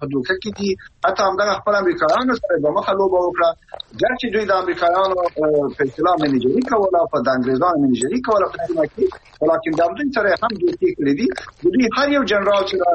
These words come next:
وطن نه رابهر کېږي، تاسې وګورئ په انګلستان کې په، په، په دوبۍ کې د دوی میلیوني، اه، میلیون ډالري کورونه دي. دا په کوم اساس ده؟ که چېرته داسې یو امکانات د هغو سره د، د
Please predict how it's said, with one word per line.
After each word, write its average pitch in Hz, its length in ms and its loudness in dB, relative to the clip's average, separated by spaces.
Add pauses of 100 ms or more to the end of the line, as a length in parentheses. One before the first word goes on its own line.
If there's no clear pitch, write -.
وطن 170 300 0
نه 190 160 0
رابهر 156 260 2
کېږي، 208 380 -6
تاسې 180 200 0
وګورئ 202 400 4
په 175 80 -2
انګلستان 160 420 0 (100)
کې 202 160 -2
په، 175 80 0 (100)
په، 156 100 4 (500)
په 147 80 2 (640)
دوبۍ 196 300 0 (120)
کې 208 120 0 (360)
د 156 40 0 (100)
دوی 247 120 2 (140)
میلیوني، 190 420 2 (420)
اه، 147 160 4
میلیون 160 360 2
ډالري 175 380 2
کورونه 190 400 2
دي. 104 180 -10 (440)
دا 208 80 2 (100)
په 214 140 -2
کوم 285 160 2
اساس 151 460 0
ده؟ 110 100 -4 (260)
که 147 60 0 (100)
چېرته 190 240 0 (120)
داسې 214 220 -2
یو 175 100 2
امکانات 165 460 0
د - 20 2
هغو 160 240 2
سره 127 240 0 (360)
د، 143 40 2
د 151 160 2